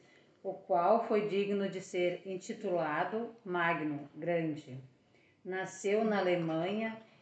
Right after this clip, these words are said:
em mil duzentos e seis, numa família militar que desejava para Alberto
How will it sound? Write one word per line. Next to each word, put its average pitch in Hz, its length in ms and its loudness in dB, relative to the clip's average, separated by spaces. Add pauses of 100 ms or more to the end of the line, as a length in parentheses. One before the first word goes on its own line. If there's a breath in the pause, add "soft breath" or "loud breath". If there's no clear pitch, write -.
em 185 220 0
mil 233 240 0
duzentos 214 520 2
e 214 100 0
seis, 160 680 -2 (300)
numa 180 220 -2
família 180 500 2
militar 175 720 0
que 233 60 -4
desejava 175 800 2
para 170 320 4
Alberto 165 680 2